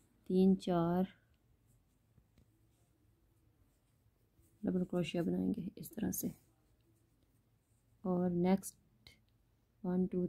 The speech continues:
three में हम इसको इस तरह से single क्रोशिया के साथ बंद कर देंगे। अब फिर हम दो chain लेंगे और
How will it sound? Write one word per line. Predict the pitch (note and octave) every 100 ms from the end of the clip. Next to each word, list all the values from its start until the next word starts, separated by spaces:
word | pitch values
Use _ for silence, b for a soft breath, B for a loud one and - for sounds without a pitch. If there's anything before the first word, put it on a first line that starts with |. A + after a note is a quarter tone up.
| -
three | - G3
में | F#3 F3+ - _ _ _ _ _ _ _
हम | F3+
इसको | F3 - F3+
इस | E3+ -
तरह | F3+
से | F3 F#3+ - - - _ _ _ _ _ _ _ _ _ _ _ _ _
single | - F#3 F#3
क्रोशिया | - F3 F3
के | F3
साथ | F#3+ F#3+ _ _ _ _ _ -
बंद | E3+ D#3+
कर | D#3+
देंगे। | D#3 E3 E3+ - _ _ _ _ _ _ _ _ F#3+
अब |
फिर | - F#3+ G3
हम | F#3+ F#3+ G#3 - _ _ _ _ _ _ _ _ _ _ _ _ -
दो | F#3 F#3
chain | - F#3 F3
लेंगे | F3+ F#3 G3+ G#3 - _ _ _ _ _ _ _ _ _ _ _ _ _ _ _ _ _ _ _
और | F3 E3+ F3+